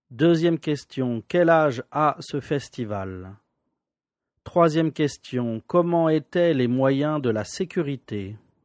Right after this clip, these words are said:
Je vous relis la nouvelle. La satisfaction prédominait chez les organisateurs qui veulent faire de Lollapalooza,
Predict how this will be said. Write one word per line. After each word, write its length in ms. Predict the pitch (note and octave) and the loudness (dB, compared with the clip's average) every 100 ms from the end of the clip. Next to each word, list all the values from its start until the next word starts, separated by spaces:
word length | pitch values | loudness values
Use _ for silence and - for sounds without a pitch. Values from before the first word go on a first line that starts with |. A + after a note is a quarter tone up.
| _ _ _ _ _ _ _ _ _ _ _ | _ _ _ _ _ _ _ _ _ _ _
Je 120 | A#2 | -8
vous 300 | A#2 G#2 A2 | -6 -4 -4
relis 280 | G#2 D#3+ F#3+ | -2 -2 0
la 140 | F3 E3+ | -2 -2
nouvelle. 600 | D#3 B2 F#2 F2 E2+ E2 _ _ _ _ _ _ _ _ _ _ - | -2 -6 -10 -14 -20 -20 _ _ _ _ _ _ _ _ _ _ -10
La 180 | C3+ C#3 | -6 -6
satisfaction 1040 | - G3 A#3+ G#3 - F#3+ - - A3+ A3+ | -4 -6 -6 -8 -4 -4 -4 -12 -8 -6
prédominait 800 | F#3 - F3 D#3+ D3+ C#3+ D3 E3+ | -6 -2 0 2 0 0 0 -2
chez 200 | E3+ - | -2 -2
les 200 | A#2+ A2+ | -2 0
organisateurs 1040 | D3 C3 C#3+ C#3 C3 B2+ - A#2+ A#2 C3 E3+ _ _ _ _ - | 0 0 0 0 0 -2 -2 -2 -2 -6 -10 _ _ _ _ -6
qui 140 | D3 | 0
veulent 240 | C#3 F3 | 4 4
faire 420 | - F#3 E3+ D3 A#2 | 4 2 4 4 2
de 120 | B2 | 0
Lollapalooza, 1300 | A#2 A2+ D#3+ D#3+ D3+ - B2+ C3+ C#3 C3+ E3+ G3 | 0 2 4 4 4 2 0 0 -2 -4 -6 -6